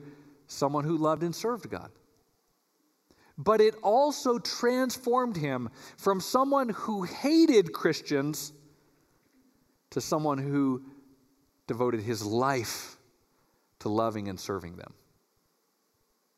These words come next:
Transformed him from a persecutor of the church to an apostle of the church. There was a change not only in his vertical relationships, but in his horizontal relationships.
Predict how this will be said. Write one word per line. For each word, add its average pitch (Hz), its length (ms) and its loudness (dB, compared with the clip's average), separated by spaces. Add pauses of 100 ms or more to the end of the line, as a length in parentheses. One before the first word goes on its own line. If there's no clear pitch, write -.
(720)
Transformed 202 460 -2
him 165 140 0
from 156 180 0
a 139 80 2
persecutor 208 880 0 (380)
of 175 180 4
the 170 80 6
church 202 360 2
to 240 120 2
an 233 80 6
apostle 247 600 6
of 151 120 2
the 143 80 -2
church. - 500 -12 (1500)
There 254 240 6
was 247 220 6
a 220 80 6
change 254 520 0
not 247 220 6
only 240 300 2
in 214 80 2
his 196 200 4 (220)
vertical 233 640 4
relationships, 190 800 2
but 208 160 2
in 226 140 2
his 220 240 0 (180)
horizontal 208 640 4
relationships. 139 840 -2